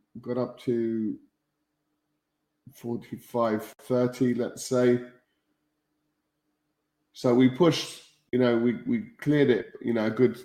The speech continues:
ten points, um, after moving sideways for so long. Now,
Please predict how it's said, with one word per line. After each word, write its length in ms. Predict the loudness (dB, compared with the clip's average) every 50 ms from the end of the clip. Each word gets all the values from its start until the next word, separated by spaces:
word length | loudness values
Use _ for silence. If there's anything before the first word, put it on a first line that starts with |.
| -20 -20
ten 280 | -4 -2 0 0 0 0
points, 580 | 0 2 2 2 2 0 -4 -8 -12 -14 -14 -16 -20 _ _ _ _ _ _ _ _ _ _ _ _ _ _ _ -20 -18 -16 -18 -20 -10 -4
um, 240 | -2 -2 -2 -2 -2 0
after 400 | 0 0 0 0 0 0 0 0 0
moving 300 | 0 -2 -2 -2 -2 -4
sideways 460 | 0 2 4 4 4 2 0 -2 -4
for 100 | -6 -6
so 180 | -4 -2 0 0
long. 300 | 0 0 0 -2 -6 -10 -16 -20 -20 -20 -20 -20 -20 _ _ 0
Now, 260 | 2 4 4 2 2